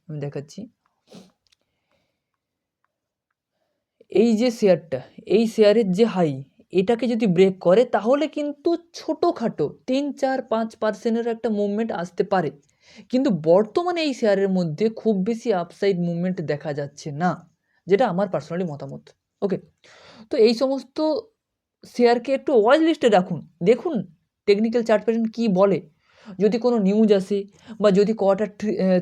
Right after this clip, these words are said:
থ্রি রেজাল্ট যদি ভালো আসে তাহলে হয়তো একটু আপসাইড মুভমেন্ট দেখা যেতে পারে। না হলে কিন্তু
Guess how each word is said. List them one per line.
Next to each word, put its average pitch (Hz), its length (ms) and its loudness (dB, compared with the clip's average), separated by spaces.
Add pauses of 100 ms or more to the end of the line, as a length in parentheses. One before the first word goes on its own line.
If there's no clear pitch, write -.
থ্রি 247 120 -4 (140)
রেজাল্ট 190 280 4
যদি 196 100 0 (140)
ভালো 202 200 4 (140)
আসে 160 180 -6 (500)
তাহলে 302 320 2 (100)
হয়তো 214 340 0 (600)
একটু 190 260 -4 (220)
আপসাইড 185 360 -2
মুভমেন্ট 180 320 -4
দেখা 156 200 -8
যেতে 147 240 -8
পারে। 165 180 2 (560)
না 170 60 0 (100)
হলে 285 180 2 (100)
কিন্তু 175 280 -2